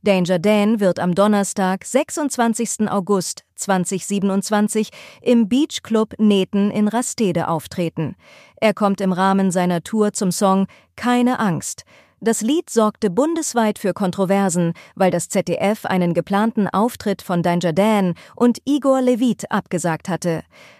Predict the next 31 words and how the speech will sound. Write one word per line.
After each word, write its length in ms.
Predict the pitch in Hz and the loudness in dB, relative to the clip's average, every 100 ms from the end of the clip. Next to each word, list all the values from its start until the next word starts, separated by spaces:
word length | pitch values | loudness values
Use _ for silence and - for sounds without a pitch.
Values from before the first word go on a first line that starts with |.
| _ | _
Das 280 | 202 233 - | 0 0 -2
Z 200 | - 302 | -2 -2
D 120 | 294 | 0
F 400 | - 214 175 - | 0 0 -2 -8
befürchtete, 840 | - 175 196 196 - 196 196 180 175 - _ | -4 -2 0 -2 -2 -4 2 2 2 -8 _
der 180 | 214 220 | 0 0
Song 380 | - 262 320 | 2 2 2
könnte 320 | - 247 233 226 | -2 0 0 0
zu 160 | 214 | 0
Gewalt 480 | 196 180 196 220 226 | 2 4 4 4 0
und 180 | 220 202 | -2 2
Selbstjustiz 840 | 202 214 - 190 175 - 185 - | 2 2 -2 -4 -4 -2 -4 -2
aufrufen. 720 | - 196 170 185 175 - 160 - - - _ | 0 0 0 -2 -2 -2 -6 -8 -18 -20 _
Danger 400 | 185 247 330 330 | 0 2 2 2
Dan 320 | 262 254 254 | 2 2 2
bestreitet 600 | 262 262 247 262 247 180 | 0 -2 0 -2 -2 -2
das 260 | 180 165 - - - | -2 -4 -6 -10 -10
und 180 | - 208 | -2 0
sieht 180 | 202 208 | 0 2
darin 400 | 196 208 214 208 | 2 2 0 0
eine 280 | 196 180 - | 0 -2 0
Einschränkung 600 | 214 220 220 214 214 208 | -2 0 -2 0 0 -2
von 200 | 196 180 | -2 0
Kunstfreiheit. 800 | 214 220 - 175 170 165 156 - - - _ | 0 0 -2 -4 -2 -4 -6 -12 -20 -20 _
Im 160 | - 208 | 0 2
Herbst 400 | 226 262 - - | 2 0 -4 -2
soll 300 | 202 214 196 | 2 2 4
sein 180 | 196 | 2
neues 340 | 196 220 220 - | 4 4 2 0
Album 360 | 233 247 196 | 0 2 2
erscheinen. 600 | 170 175 185 170 165 160 | 0 -2 -2 0 -2 -4